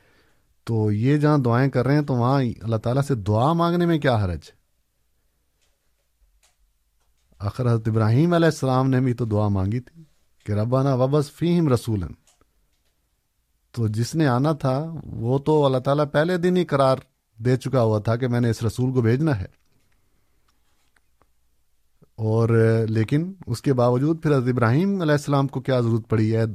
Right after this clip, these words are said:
یہ دعا کرنے کی، "اے اللہ ان میں ایک نبی مبعوث کر جو ان کی تیری آیات پڑھ کر سنائے اور تیری، اور حکمت اور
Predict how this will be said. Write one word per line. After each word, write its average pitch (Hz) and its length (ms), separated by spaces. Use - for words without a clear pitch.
یہ 113 120
دعا 104 200
کرنے 104 300
کی، 107 140
"اے 110 60
اللہ 120 200
ان 131 200
میں 131 80
ایک 120 120
نبی 120 220
مبعوث 120 360
کر - 100
جو 110 160
ان 113 120
کی 117 80
تیری 117 260
آیات 110 380
پڑھ 107 140
کر 101 120
سنائے 98 360
اور 98 140
تیری، 98 300
اور 107 180
حکمت 104 440
اور 90 200